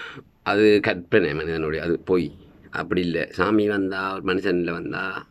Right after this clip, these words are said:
சாமி என்ன வந்து குருவினுடைய பிரசன்ஸ், அதாவது நீங்க குருவை உணர்ந்தால், நீங்க உங்களுக்குள்ள உள்ள கடவுள் தன்மையை உணர்ந்தால், இல்லை நீங்க உங்களுக்குள்ள பார்த்து,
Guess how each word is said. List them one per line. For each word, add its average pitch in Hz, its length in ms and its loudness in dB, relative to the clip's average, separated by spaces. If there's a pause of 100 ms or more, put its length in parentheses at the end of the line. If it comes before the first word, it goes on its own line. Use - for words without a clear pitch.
(960)
சாமி 76 300 -4
என்ன 82 360 0
வந்து 92 320 -4 (520)
குருவினுடைய 101 560 4 (100)
பிரசன்ஸ், 92 540 0 (180)
அதாவது 87 300 -8
நீங்க 98 280 -2
குருவை 90 320 0
உணர்ந்தால், 90 580 0
நீங்க 87 220 -6
உங்களுக்குள்ள 85 640 -2
உள்ள 87 320 0
கடவுள் 90 460 -2
தன்மையை 90 480 -4
உணர்ந்தால், 87 640 -4 (2000)
இல்லை 90 140 2
நீங்க 90 200 4
உங்களுக்குள்ள 90 460 2
பார்த்து, 92 360 -2